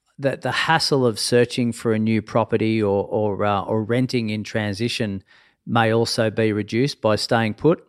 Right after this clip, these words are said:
So, uh, are the properties coming onto the market that you want, or is, uh, is it just nothing you can find? So you're twelve months down the track and you haven't done anything.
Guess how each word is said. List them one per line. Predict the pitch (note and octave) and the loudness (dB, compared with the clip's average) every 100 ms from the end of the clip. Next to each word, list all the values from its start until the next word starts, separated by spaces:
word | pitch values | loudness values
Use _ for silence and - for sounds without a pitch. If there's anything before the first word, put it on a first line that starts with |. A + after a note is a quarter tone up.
| _ | _
So, | - - A2+ G#2+ G2+ - _ _ _ | -4 2 4 4 0 -8 _ _ _
uh, | A2 G#2+ G#2 - _ _ A2 - | -4 -2 -4 -8 _ _ -16 -6
are | C#3+ C3+ | 2 4
the | B2+ | 2
properties | - C#3 C3 C3 A#2 | 0 0 2 2 -2
coming | - C3+ B2 A#2 | -2 -2 0 0
onto | A#2+ A2 | 0 0
the | G#2 | 0
market | G#2+ A#2 A2+ A#2+ - | 0 0 0 -6 -4
that | G#2 - | -6 -4
you | G#2 | -6
want, | G#2+ C#3 C#3+ C3+ | 0 4 4 0
or | A2 G#2+ | -2 -2
is, | G2+ G2 - | -2 -4 -4
uh, | G#2 G2+ F#2+ | -2 -2 -4
is | A2+ G2+ | -6 -8
it | G2+ | -6
just | A2+ - | -6 -4
nothing | A#2+ B2 - A#2 | -2 -2 -2 -6
you | G#2+ | -6
can | G2 G2+ | -8 -10
find? | F#2 C3 B2+ B2+ B2 | -4 2 4 2 0
So | A2 | -2
you're | G#2+ | -4
twelve | F#2+ - B2 A2+ | -4 0 0 0
months | A2 | -4
down | - A2+ | -2 -4
the | G2 | -4
track | - A#2 A2 | -6 -6 -6
and | A2 | -6
you | G#2 | -8
haven't | G#2+ G#2 G2 | -8 -8 -6
done | A2+ | -2
anything. | C3+ C#3+ F3+ F#3+ | 0 0 -2 -4